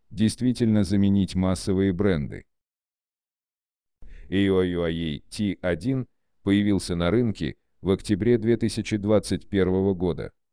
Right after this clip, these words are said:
Он работает на базе чипсета Mediatek Helio P семьдесят и операционной системы Android одиннадцать.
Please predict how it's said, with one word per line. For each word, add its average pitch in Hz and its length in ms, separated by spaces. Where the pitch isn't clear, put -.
Он 110 180
работает 113 520
на 104 140
базе 87 300
чипсета 92 500
Mediatek 87 600
Helio 92 360
P 95 320
семьдесят 78 680
и 107 120
операционной 117 720
системы 110 640
Android 98 500
одиннадцать. 85 680